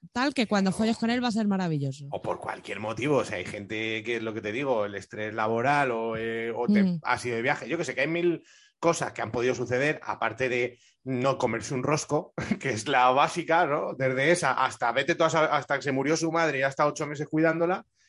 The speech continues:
Speaker 1: Mm.
Speaker 2: hay de todo en, en la viña del Señor, entonces
Speaker 1: Mira, mi amigo que se partió la crisma va a estar
Speaker 2: Sí.
Speaker 1: seis meses de rehabilitación.
Speaker 2: Claro, pues,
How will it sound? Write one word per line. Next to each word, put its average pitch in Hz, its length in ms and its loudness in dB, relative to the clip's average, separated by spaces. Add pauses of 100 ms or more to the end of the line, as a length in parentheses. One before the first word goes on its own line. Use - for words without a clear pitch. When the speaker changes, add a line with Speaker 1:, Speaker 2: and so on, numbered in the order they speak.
(120)
Speaker 1:
Mm. 220 380 6
Speaker 2:
hay 131 220 0
de 131 120 4
todo 135 300 4
en, 95 320 -8
en 95 120 -10
la 95 100 -8
viña 104 180 -6
del 95 80 -6
Señor, 113 300 -4
entonces 98 260 0
Speaker 1:
Mira, 214 180 -2 (340)
mi 208 120 0
amigo 208 380 2
que 247 100 0
se 214 140 0
partió 226 340 -4
la 214 140 -2
crisma 226 540 -2 (220)
va 214 40 0
a 214 40 0
estar 196 340 -2
Speaker 2:
Sí. - 120 -4
Speaker 1:
seis 175 300 2
meses 170 360 2
de 160 140 -4
rehabilitación. 147 920 -4 (600)
Speaker 2:
Claro, 117 380 -4
pues, 87 160 -14